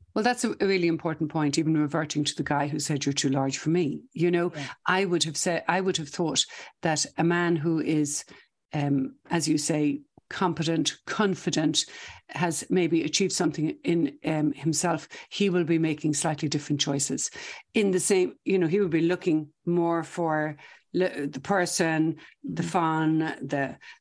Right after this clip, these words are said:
Speaker 1: the laughs you have together, the,
Speaker 2: Yeah.
Speaker 1: you know, the, the joy that's raised together, all of that. And, I mean, and, and sexual attraction goes way beyond, way beyond simple physical
Speaker 2: It does,
Speaker 1: the
Speaker 2: yeah.
Speaker 1: phys-,
Speaker 2: There's a lot
Speaker 1: physical
Speaker 2: more
Speaker 1: view.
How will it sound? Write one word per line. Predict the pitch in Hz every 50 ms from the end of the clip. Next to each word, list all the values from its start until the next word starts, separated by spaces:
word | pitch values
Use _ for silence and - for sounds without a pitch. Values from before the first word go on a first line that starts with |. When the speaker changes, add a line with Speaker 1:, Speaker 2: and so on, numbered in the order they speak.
| _ - -
Speaker 1:
the | - 135 151 147
laughs | 139 151 165 160 156 151 - -
you | - 165
have | 160 175 139 -
together, | - 151 139 170 160 160 151 160 156 156 151 151 135
the, | 123 - 143 - - - -
Speaker 2:
Yeah. | - 156
Speaker 1:
you | 147 156
know, | 147 147 127 - - -
the, | - - 165 160
the | - - 170
joy | 147 175 190 185 180 180 160
that's | 170 160 - -
raised | 175 165 160 160 147 - -
together, | 170 156 156 151 151 147 -
all | - 156 147 143
of | 143 139 -
that. | - - - - - - - - - - - - -
And, | 311 277 190 151 165 -
I | - 185
mean, | 180 170 165 160 - - - -
and, | - 175 170 165 - -
and | 175 165
sexual | - - 240 - - - 175 165
attraction | 143 - 180 165 - - 147 147
goes | - 147 147 135 139
way | 151 147
beyond, | 139 - 143 139 127 127 139 131 - - - - _ _ _ _ _ _ -
way | 175 180 175 170
beyond | 143 160 151 147 143 139 139 -
simple | - - - 180 160 151 - 135 139 - - -
physical | - 156 135 - 143 - - 139 131 - - - - - _ _ _ -
Speaker 2:
It | - 170
does, | 156 151 139 -
Speaker 1:
the | 147 - 139
Speaker 2:
yeah. | 131
Speaker 1:
phys-, | 120 107
Speaker 2:
There's | - 147 147 -
a | 160 156
lot | 165 165
Speaker 1:
physical | 151 156 156
Speaker 2:
more | 156 160 160 139
Speaker 1:
view. | 165 160 - 415 370 -